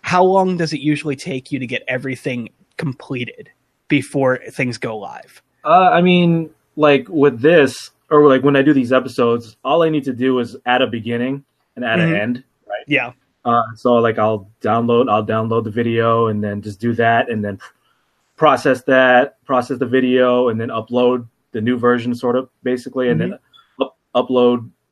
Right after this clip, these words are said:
Speaker 2: the audio ver-, or convert the video to audio so I can upload it to Anchor. And
Speaker 1: Yeah.
Speaker 2: then once the video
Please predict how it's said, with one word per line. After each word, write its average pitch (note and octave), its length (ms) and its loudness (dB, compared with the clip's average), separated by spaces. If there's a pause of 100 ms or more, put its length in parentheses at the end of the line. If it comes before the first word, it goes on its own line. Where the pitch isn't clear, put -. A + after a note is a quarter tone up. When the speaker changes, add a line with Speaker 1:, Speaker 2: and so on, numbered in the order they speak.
(120)
Speaker 2:
the - 80 -8
audio C3 380 2
ver-, C3 260 2
or C3+ 180 0
convert C#3 480 -2 (220)
the A#2+ 100 -12
video C#3 500 0 (340)
to E3 100 0
audio C3 500 2
so B2 180 -8
I A2+ 80 -4
can A2+ 400 -10 (120)
upload B2+ 300 -2
it C3 100 -4
to A2+ 120 -10
Anchor. A#2+ 560 -4 (380)
And A#2 100 0
Speaker 1:
Yeah. A#2 60 -4
Speaker 2:
then A#2 440 -4 (280)
once C3+ 420 0
the B2+ 140 -6
video C#3 380 4